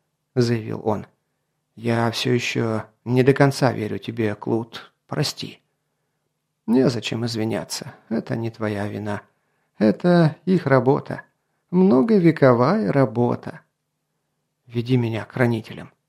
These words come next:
«Конечно, указавший путь. Пойдём». Они покинули зал, и дверь за ними с громким скрипом закрылась. «Кто они, хранители?»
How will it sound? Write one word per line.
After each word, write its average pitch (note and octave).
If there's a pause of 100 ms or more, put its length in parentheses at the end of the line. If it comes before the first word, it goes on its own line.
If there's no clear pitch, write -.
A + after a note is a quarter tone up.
(760)
«Конечно, C#3+
указавший A#2
путь. - (180)
Пойдём». B2 (1040)
Они G3
покинули F#3
зал, A#2+ (120)
и B2+
дверь B2
за D#3+
ними D#3+
с A#2+
громким A#2+
скрипом A2+ (240)
закрылась. A#2 (2750)
«Кто D3+
они, G2+ (220)
хранители?» B2+